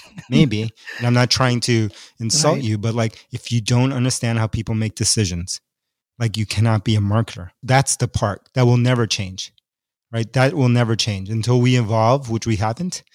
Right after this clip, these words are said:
Speaker 2: on how we make decisions. That part will never change. It's the most important part you need to learn. Everything else, the tools, the tactics, tricks, this, that, whatever, like,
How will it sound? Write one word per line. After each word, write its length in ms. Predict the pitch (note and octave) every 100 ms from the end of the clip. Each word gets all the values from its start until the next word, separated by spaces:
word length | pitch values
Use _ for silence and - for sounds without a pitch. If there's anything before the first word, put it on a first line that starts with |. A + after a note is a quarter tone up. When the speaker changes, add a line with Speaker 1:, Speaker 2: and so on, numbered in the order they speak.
| _ _ -
Speaker 2:
on 100 | A#2
how 160 | A2 A#2
we 80 |
make 220 | A#2 A2+ -
decisions. 580 | A2 B2 B2+ D#3+ F3 - - _ _ -
That 240 | B2 C#3
part 200 | - B2+ B2
will 100 | A#2
never 280 | A2+ G#2+
change. 300 | G#2 A2+ G2
It's 140 | F#2+ -
the 60 |
most 440 | A2+ A2+ A#2 A#2+ -
important 380 | A2+ B2 A2 G2+
part 160 | A2+
you 100 | A2
need 200 | A2 G#2+
to 100 | -
learn. 380 | G#2 A2 B2+ D#3 _ - _ _ _
Everything 440 | D#3 D3+ D3 C#3+ B2+
else, 240 | B2 B2
the 100 | B2
tools, 360 | - - A#2 G#2
the 100 | A2
tactics, 480 | A#2 G#2+ - G#2+ -
tricks, 400 | - A#2+ A2 -
this, 220 | A2 -
that, 160 | A2 -
whatever, 340 | A#2 A2+ A2
like, 260 | A2 A2